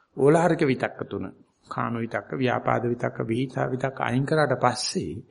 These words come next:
හොඳ සැලකිල්ලෙන් යෝගාවචරය භාවනා කරනකොට පේනවා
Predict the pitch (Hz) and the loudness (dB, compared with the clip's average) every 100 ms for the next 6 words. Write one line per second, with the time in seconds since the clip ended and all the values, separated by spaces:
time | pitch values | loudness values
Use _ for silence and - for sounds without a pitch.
0 | - - - - 139 156 175 190 196 156 | -20 -20 -18 0 2 4 6 6 4 2
1 | 160 156 156 151 147 143 135 131 131 131 | 0 0 0 0 2 4 6 4 2 0
2 | 123 117 110 120 131 127 135 135 139 139 | 0 2 0 2 0 -2 -4 -2 -4 -2
3 | 160 123 95 139 | 0 0 -2 -4